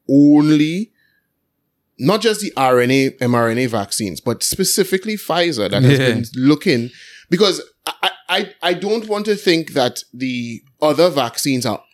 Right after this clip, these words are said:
Speaker 1: unsafe, right? I don't
Speaker 2: Mm.
Speaker 1: think that they've been tested and found to be unsafe for children. I think it's only Pfizer that has been conducting the necessary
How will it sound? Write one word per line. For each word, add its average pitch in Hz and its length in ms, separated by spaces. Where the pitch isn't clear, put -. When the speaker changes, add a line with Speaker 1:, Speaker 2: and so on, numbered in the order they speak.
Speaker 1:
unsafe, 147 800
right? 120 220
I 127 80
don't 127 240
Speaker 2:
Mm. 92 40
Speaker 1:
think 147 240
that 127 140
they've 123 260
been 127 200
tested 151 340
and 139 140
found 139 220
to 127 60
be 147 120
unsafe 147 640
for - 160
children. 95 460
I 151 100
think 160 160
it's 151 120
only 139 240
Pfizer 123 400
that 120 100
has 123 160
been 110 360
conducting 147 580
the 139 100
necessary 123 840